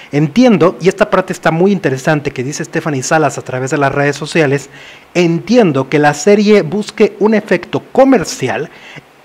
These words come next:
y de promoción para alguien a quien quieren relanzar, pero esta no retrata los hechos como sucedieron". Finalmente, la mamá de Michelle Salas pidió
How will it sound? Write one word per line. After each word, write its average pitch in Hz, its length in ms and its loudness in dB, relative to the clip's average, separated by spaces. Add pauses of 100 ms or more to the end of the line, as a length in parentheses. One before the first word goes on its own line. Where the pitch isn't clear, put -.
(100)
y 220 160 2
de 143 200 0 (160)
promoción 208 960 4 (300)
para 175 340 2
alguien 226 540 2
a 175 120 2
quien 175 300 2
quieren 214 380 2
relanzar, 127 960 -2 (240)
pero 139 180 2
esta 214 340 4
no 180 160 4
retrata 175 440 0
los 139 200 -2
hechos 175 380 -4
como 131 380 -6
sucedieron". 101 920 -10 (920)
Finalmente, 165 560 2
la 156 100 4
mamá 147 240 2
de 165 100 2
Michelle 147 320 -2
Salas 175 460 2 (260)
pidió 208 420 4